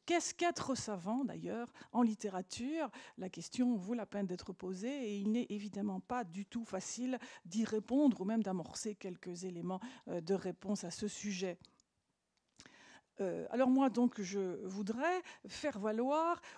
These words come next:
au fond, quatre points, ce que j'appellerais des points d'impact de Sand, de sa vie et de son œuvre, pour le sujet qui nous intéresse. Le premier, c'est le plus évident. Il regarde le volet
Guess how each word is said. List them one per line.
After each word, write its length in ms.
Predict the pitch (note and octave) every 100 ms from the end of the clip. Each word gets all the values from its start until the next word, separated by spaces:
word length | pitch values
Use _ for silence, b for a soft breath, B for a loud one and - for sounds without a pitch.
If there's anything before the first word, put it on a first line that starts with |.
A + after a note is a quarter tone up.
| B
au 100 | A#3
fond, 440 | - - F4+ F#4+ - B -
quatre 360 | F#4 - -
points, 480 | C4+ - D4 F4 F#4
ce 80 | -
que 80 | B3+
j'appellerais 360 | A3+ A#3 B3
des 100 | C#4+
points 320 | A3+ B3+ C4
d'impact 800 | B3+ B3 D4 - A3+ A#3 - A3+ F#3+
de 80 |
Sand, 520 | A3 - G#3 F#3+ A3+ G#3 B B
de 100 | A3+
sa 180 | - A3
vie 240 | G#3+ C#4+
et 60 | B3+
de 40 |
son 280 | - A#3 G#3+
œuvre, 340 | G3+ F3+ - - B
pour 100 | -
le 80 | F#3
sujet 380 | F3+ F#3+ F3+ F#3+
qui 100 | F#3+
nous 160 | F3+ F3
intéresse. 560 | E3 E3 E3 F3 - - B
Le 100 | -
premier, 520 | F#3+ - A3 B3+ E4+ F4 B
c'est 160 | - D4+
le 80 | B3
plus 240 | A#3+ B3+
évident. 520 | B3 A#3 G3 G#3 F3+ A#3 B3+ B
Il 140 | G#3
regarde 500 | G#3 G#3+ B3+ D4 B3+
le 140 | G#3 G#3+
volet 400 | G#3 A#3 A#3+